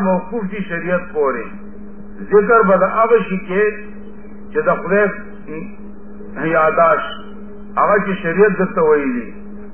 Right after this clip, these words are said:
او دارنګې بغیر د شریعت د وینا نه هغه ناروا دي. بما كانوا يفسقون، سودا هغې چې ماتون کې د وعدې دي. خصوصاً هغه ذکر چې ته په نامه نه، په معنا نه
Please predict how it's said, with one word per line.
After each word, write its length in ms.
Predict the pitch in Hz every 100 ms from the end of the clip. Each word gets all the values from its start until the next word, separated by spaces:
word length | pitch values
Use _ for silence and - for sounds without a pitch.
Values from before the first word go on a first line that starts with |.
| - - -
او 100 | 120 143
دارنګې 400 | 185 220 247 240 190
بغیر 320 | 180 185 240 214
د 20 | 196 190 - - - -
شریعت 300 | 170 202 190
د 40 | 185 170
وینا 320 | 160 165 175 147
نه 80 | 117 104 - - - - - 123
هغه 220 | 135 156
ناروا 500 | 156 139 131 127 131
دي. 180 | 117 - - - - - - - -
بما 300 | 123 147 165 170 165
كانوا 320 | 175 180 185 180
يفسقون، 560 | 185 - 156 - 185 175 175 135
سودا 360 | 156 165 170 175
هغې 200 | 175 180 -
چې 60 | 156
ماتون 340 | 160 156 180 185
کې 80 | 185 175
د 20 |
وعدې 460 | 180 175 175 180 185
دي. 120 | 190 190 - - - - - - -
خصوصاً 560 | 180 190 254 269 208 233 214 202
هغه 180 | 220 240 190
ذکر 280 | 185 - 139 107 - - - - - -
چې 80 | 151 -
ته 200 | 214 202
په 60 | 196
نامه 360 | 175 160 190
نه، 140 | 220 240 -
په 60 |
معنا 340 | 160 170 175 214
نه 120 | 226